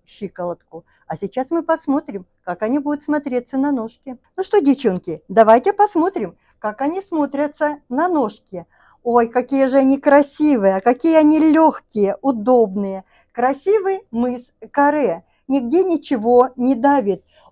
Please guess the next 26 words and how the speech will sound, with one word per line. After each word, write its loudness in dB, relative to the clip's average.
Очень 0
мягко 0
и -4
удобно. -6
Смотрите, -2
лю-, -2
идут -2
на 4
любой 0
подъем. 0
Хорошо 4
идут -4
на 2
полноту 0
ноги. -2
Идут 4
размер 2
в -14
размер. -2
Размерный 0
ряд 0
с -20
тридцать 0
пятого 2
по 6
сороковой, 0